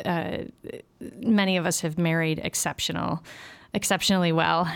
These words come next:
and sometimes even, uh, well above our, uh, expectations. And, uh,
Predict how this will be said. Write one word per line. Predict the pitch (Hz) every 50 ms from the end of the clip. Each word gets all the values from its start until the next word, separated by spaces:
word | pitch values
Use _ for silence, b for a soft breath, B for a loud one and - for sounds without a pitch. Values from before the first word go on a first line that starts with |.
| 156 B -
and | 185 180 175 175 175 170 170 165 170 -
sometimes | - - 214 202 180 165 190 175 170 160 185
even, | 180 165 175 175 175 175 165 160 156
uh, | - 175 170 165 160 160 156 147 -
well | - 196 185 190 185 180
above | 180 160 175 165 156 156 147 139 -
our, | - 131 165 165 165 160 165 175 156 - - -
uh, | 196 185 - -
expectations. | - 175 - - 196 - - - 202 175 - - 208 196 190 - - - - - B B B B B B B B B B -
And, | - 190 180 175 180 175 170 170
uh, | - 175 170 165 - 170 156